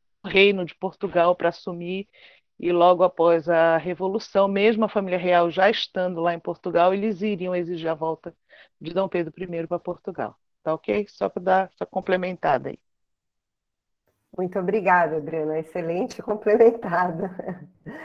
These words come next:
Speaker 2: Então, vamos voltar lá. Aí Jesus, né, pensa, "Eu preciso de, de alguém como centro de exemplo de virtude", e chama Longinos.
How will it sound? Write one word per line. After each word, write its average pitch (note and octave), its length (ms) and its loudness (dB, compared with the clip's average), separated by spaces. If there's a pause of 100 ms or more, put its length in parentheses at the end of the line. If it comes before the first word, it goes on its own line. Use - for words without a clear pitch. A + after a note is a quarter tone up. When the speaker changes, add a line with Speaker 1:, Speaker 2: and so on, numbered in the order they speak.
(680)
Speaker 2:
Então, A3 240 2
vamos B3 300 6
voltar A#3+ 460 4
lá. F3 360 4
Aí G3+ 160 4
Jesus, A3 720 0
né, G#3+ 280 4
pensa, G#3+ 500 2
"Eu G#3 60 -2
preciso A3+ 720 -4 (260)
de, G#3 480 -4
de F#3+ 360 -4
alguém G3+ 600 0 (200)
como A#3+ 260 -4
centro A3 440 -4
de G#3 80 -2
exemplo G3 500 -2
de F#3 120 -8
virtude", F#3+ 720 -6
e G#3+ 140 -4
chama F#3 440 -4
Longinos. F3+ 920 -6